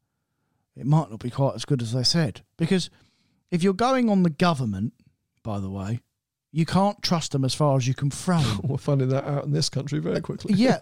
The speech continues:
Speaker 2: <laughs>
Speaker 1: well, i-, in the world, mate, because how many times have they got things wrong
Speaker 2: Mm-hmm.
Speaker 1: in general?
Speaker 2: They're just people.
Speaker 1: They're just people. Everyone can make mistakes, for sure. So, you know, I wonder how many people that were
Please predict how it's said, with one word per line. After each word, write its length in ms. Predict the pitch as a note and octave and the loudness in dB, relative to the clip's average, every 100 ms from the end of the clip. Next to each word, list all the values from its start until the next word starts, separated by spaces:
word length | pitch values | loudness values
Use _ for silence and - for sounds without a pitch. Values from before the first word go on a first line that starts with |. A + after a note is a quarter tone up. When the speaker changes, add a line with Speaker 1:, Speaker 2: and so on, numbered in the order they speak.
| A#3+ | -2
Speaker 2:
<laughs> 120 | A#3+ | 2
Speaker 1:
well, 280 | C#4+ A#3 G3 - - - | 4 4 2 -2 -8 -6
i-, 100 | A3+ A3+ | -4 0
in 160 | A3+ | 2
the 80 | A3+ | 2
world, 340 | A#3 C#4 B3+ | 4 2 2
mate, 140 | D3+ C3 | -2 -4
because 200 | D#3+ F#3+ | -2 -2
how 140 | C#4+ | -2
many 160 | D#4+ B3+ | 0 0
times 300 | - G#3 F3+ | 2 2 4
have 80 | F3 | 2
they 160 | A#3 C4 | 2 2
got 200 | F3 - | 0 2
things 320 | D3+ B2 - | 2 2 2
wrong 200 | A#2+ G2+ | 0 2
Speaker 2:
Mm-hmm. 280 | B2 A#2+ C3+ F#3+ _ - | 0 0 -4 -8 _ 0
Speaker 1:
in 220 | G3+ F3 | 6 6
general? 400 | D#3 G3 F3 A2+ | 6 2 2 0
Speaker 2:
They're 120 | F#2+ | -2
just 180 | F#3+ G3 | -4 -2
people. 340 | - B2 D#3 - _ | -2 -2 -4 -8 _
Speaker 1:
They're 100 | A#3+ | -2
just 240 | A#3 A3+ - | 2 0 2
people. 460 | A#3 A#3+ A#2+ G#2+ - | -2 0 -2 -4 -4
Everyone 280 | F3+ F#3+ F3 | -2 0 2
can 140 | D#3+ | 2
make 180 | D3+ B2 | 0 -2
mistakes, 460 | - A#2+ C3 - - | -6 -2 -2 -2 -10
for 140 | C#3 | -6
sure. 320 | - A2+ E3+ _ _ _ _ _ _ _ _ | -2 0 -2 _ _ _ _ _ _ _ _
So, 400 | - A3 A3 G#3+ F3+ - - - - - _ _ _ - G3+ | -2 2 4 2 0 -6 -20 -20 -20 -20 _ _ _ -16 -12
you 240 | F#3 B3 | -4 0
know, 120 | A#3+ | 4
I 120 | F3+ | 4
wonder 300 | G#3+ C#4+ C#4 A3 | 4 2 2 2
how 120 | G3 | 2
many 200 | F#3 F3+ | 2 2
people 440 | F#3 F#3+ E3+ E3+ | 2 2 2 2
that 220 | D#3+ D#3+ E3+ | 2 0 0
were 480 | D#3+ E3+ E3+ E3 | 2 4 4 0